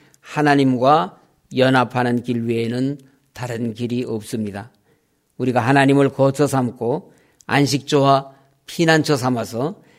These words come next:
하나님 안에 머물며 하나님으로부터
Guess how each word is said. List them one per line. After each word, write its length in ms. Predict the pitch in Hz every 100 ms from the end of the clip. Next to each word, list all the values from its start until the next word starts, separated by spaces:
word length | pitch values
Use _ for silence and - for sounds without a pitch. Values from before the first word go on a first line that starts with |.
| _
하나님 460 | - - 156 156 160
안에 260 | 151 151 151
머물며 760 | 139 131 135 139 117 123 202 - _ _
하나님으로부터 1160 | _ - 143 127 120 117 113 110 - 131 135 135